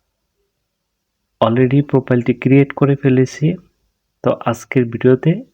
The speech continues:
আমি আপনাদেরকে এটা কিভাবে কাস্টমাইজ করবেন এবং ফ্রেন্ডস গোলের টোটাল ফিচার সম্পর্কে একটা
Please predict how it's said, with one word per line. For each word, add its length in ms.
আমি 200
আপনাদেরকে 640
এটা 220
কিভাবে 340
কাস্টমাইজ 560
করবেন 500
এবং 480
ফ্রেন্ডস 360
গোলের 340
টোটাল 280
ফিচার 400
সম্পর্কে 480
একটা 380